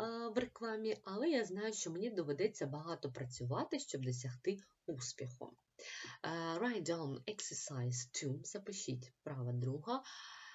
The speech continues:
the first one, тобто перше речення. І дивіться,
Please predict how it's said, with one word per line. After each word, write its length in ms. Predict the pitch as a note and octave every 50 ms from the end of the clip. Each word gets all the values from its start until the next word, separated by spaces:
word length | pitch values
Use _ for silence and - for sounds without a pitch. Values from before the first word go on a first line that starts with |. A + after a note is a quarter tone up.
| - - _
the 320 | - - B3+ B3 - -
first 440 | - B2+ A#2 A#2 B2 - - - -
one, 220 | A3 A3+ - - C4
тобто 260 | - - - - G3+
перше 640 | - G3+ F#3+ F#3 - - - - E3 D#3 D#3 D#3 -
речення. 920 | - D3+ C#3 C3 B2+ B2 B2 B2 - - G#3+ G#3+ A3+ A#3 B3+ B3+ B3+ B3+ C4 - - - - - - - _ _ _
І 340 | A3+ B3+ C#4+ D4+ D4+ G#4+ -
дивіться, 680 | - - - A#3 A3+ G#3 F3+ C3 - - - - B2